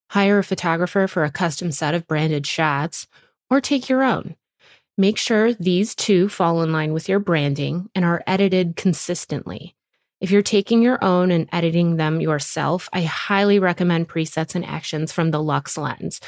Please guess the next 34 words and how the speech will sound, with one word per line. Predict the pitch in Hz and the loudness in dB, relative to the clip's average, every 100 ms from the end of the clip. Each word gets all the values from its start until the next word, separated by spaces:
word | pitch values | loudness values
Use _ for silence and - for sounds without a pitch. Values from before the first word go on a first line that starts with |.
| - - - | -18 -20 -6
which | 180 185 | -4 -2
you | 180 | 0
heard | 180 | 2
me | 175 180 | 2 2
mention | 160 147 160 | 2 0 -4
at | 143 | -4
the | 170 | -6
top | - 170 165 | -4 -2 -2
of | 143 | -4
this | 135 - | -4 -6
episode. | 156 160 - - - 202 - _ _ _ _ | -10 -10 -10 -10 -10 -10 -14 _ _ _ _
If | - | -2
you're | 196 | 2
interested, | - 311 330 - 302 277 - | 4 2 2 0 -2 -2 0
I'll | 202 | 0
leave | 185 175 | 2 2
a | |
link | 170 165 160 | 2 2 0
in | |
the | 165 | -4
show | 160 185 | -4 0
notes | 175 175 - | 2 0 -2
for | - | -4
you, | 180 180 175 | 0 0 0
and | 170 165 | 0 0
you | |
can | 160 170 | 0 2
use | 156 147 | 2 0
it | - | -6
to | - | -6
snag | - 160 147 | -4 -4 -6
fifteen | - 160 - 151 | -4 -4 -2 -6
percent | 147 151 143 139 - | -4 -4 -2 -4 -2
off. | 151 - - - | -4 -4 -8 -20